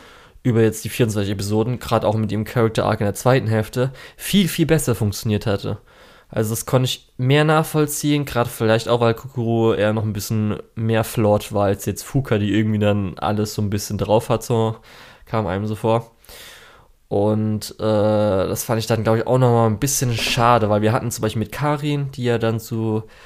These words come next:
so leicht zu Kukuru mit Gegenseitigkeit, dass sie jetzt ja dann hier, äh, Tierpflegerin werden will,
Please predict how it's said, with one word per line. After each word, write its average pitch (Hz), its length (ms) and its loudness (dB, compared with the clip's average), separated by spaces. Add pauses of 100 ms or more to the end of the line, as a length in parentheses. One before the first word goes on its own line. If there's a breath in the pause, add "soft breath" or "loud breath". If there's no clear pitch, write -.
(100)
so - 200 -2
leicht 127 540 4
zu - 140 -6
Kukuru 123 800 -2 (100)
mit 110 460 -2
Gegenseitigkeit, 113 720 0
dass 104 160 -4
sie 104 80 -6
jetzt 101 340 -4
ja 101 160 -2
dann 104 480 -2
hier, 104 880 -2
äh, - 60 -20 (1000 soft breath)
Tierpflegerin 147 760 2
werden 131 400 2
will, 120 400 2